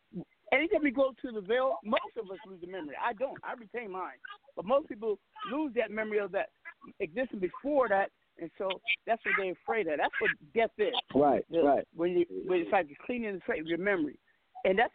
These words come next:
Speaker 1: only because they don't know who they are. You
Speaker 2: Mm.
Speaker 1: can retain it.
Speaker 2: Right.
Speaker 1: You know what I mean? I, I know who I am, you know, and I'm not gonna say it on the radio, but I ha-,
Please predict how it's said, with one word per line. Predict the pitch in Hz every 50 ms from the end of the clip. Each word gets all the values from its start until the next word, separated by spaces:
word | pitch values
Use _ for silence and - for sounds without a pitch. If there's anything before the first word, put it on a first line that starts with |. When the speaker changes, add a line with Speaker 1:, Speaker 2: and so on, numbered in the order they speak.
| 254
Speaker 1:
only | 247 247 240
because | 208 220 214 214 220 202
they | 180 208
don't | 202 196 196
know | 185 190 190
who | 170 185 180 165
they | 160 151
are. | 180 226 196 156 - -
You | 156 151 139 120
Speaker 2:
Mm. |
Speaker 1:
can | 107 -
retain | - 175 - - 220 247 247 -
it. | - - - _ _ _ _ -
Speaker 2:
Right. | 123 127 120 107 104 _ _ _ -
Speaker 1:
You | - 151
know | 160
what | 160 160
I |
mean? | 160 160 160 - -
I, | 196 214 214 - -
I | 185 233
know | 285 269 262 269
who | 240 220 190 185
I | 185 208 208 180
am, | 160 147 139 135 135
you | 151 151
know, | - 285 - - _ _ _ - - 831 - - -
and | 156 147 151
I'm | 160 175 175
not | 196 190 175
gonna | 175 170 156
say | - 214 202
it | 185
on | 180 170
the | 160
radio, | 151 170 208 214 180 165 165 156 143 - -
but | 160 156 127 - - - - - -
I | 127 170 220 226
ha-, | 190 190 - - 160 190 214